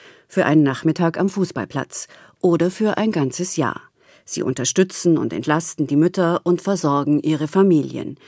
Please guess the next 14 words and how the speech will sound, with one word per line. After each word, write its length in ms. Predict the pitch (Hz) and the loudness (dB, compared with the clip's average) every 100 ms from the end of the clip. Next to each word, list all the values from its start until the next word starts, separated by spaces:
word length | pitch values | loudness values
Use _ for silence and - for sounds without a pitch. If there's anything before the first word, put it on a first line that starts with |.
| - - - | -20 -20 -12
Sie 140 | - 226 | -2 2
sind 280 | 240 233 180 | 4 4 4
anders, 520 | 190 214 240 - - | 4 4 0 -4 -6
als 200 | 226 233 - | -2 -2 0
ihre 260 | 220 170 | 2 2
Väter 360 | - 131 - 120 | 0 -4 -6 -8
es 180 | - - | -6 -4
waren. 260 | 107 92 - _ _ _ - | -2 -4 -8 _ _ _ -6
So 160 | - | 0
empfinden 480 | 147 131 139 131 151 | 2 2 0 0 2
es 180 | 147 - | 0 0
jedenfalls 540 | 147 143 143 151 139 - | -4 -2 -2 -2 -4 -2
die 120 | 202 | 2
meisten. 520 | 170 143 - - - | 2 0 -6 -8 -10